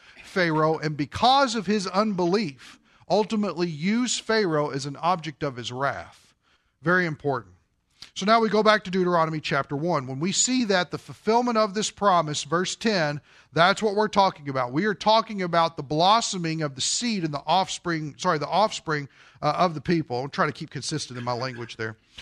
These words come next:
Verse eleven, "May the Lord, the God of your fathers, increase you a thousandfold more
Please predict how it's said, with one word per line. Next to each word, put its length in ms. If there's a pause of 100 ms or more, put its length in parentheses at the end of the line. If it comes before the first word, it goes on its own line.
(140)
Verse 260
eleven, 460 (640)
"May 180
the 100
Lord, 360
the 60
God 240
of 80
your 100
fathers, 480
increase 480
you 140
a 40
thousandfold 760
more 560